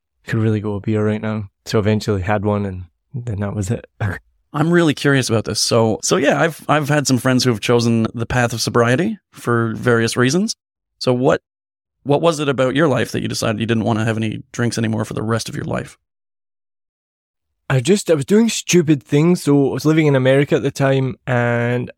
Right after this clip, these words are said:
Speaker 1: I remember the, the final straw was that I just woke up and I didn't remember what had happened, like, blackout drunk.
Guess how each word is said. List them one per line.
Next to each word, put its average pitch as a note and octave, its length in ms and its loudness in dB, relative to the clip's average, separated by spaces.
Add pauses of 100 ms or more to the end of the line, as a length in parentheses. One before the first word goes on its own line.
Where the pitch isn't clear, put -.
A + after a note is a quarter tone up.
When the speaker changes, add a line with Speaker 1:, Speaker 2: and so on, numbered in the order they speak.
Speaker 1:
I C3 100 2
remember D3 320 2
the, C#3 140 4
the A#2+ 120 -2
final C3+ 320 0
straw B2 320 2
was A#2 420 0 (840)
that A#2 260 0
I A#2 80 -2
just A#2 320 -2
woke A#2+ 260 -4
up A#2 140 -2
and A#2+ 80 -2
I A2 40 -2
didn't G#2+ 260 -2
remember G#2 340 -4
what G#2 220 -4
had G#2 80 -6
happened, G#2+ 420 -8
like, A#2+ 200 -6
blackout A#2+ 800 -2
drunk. A#2 380 -4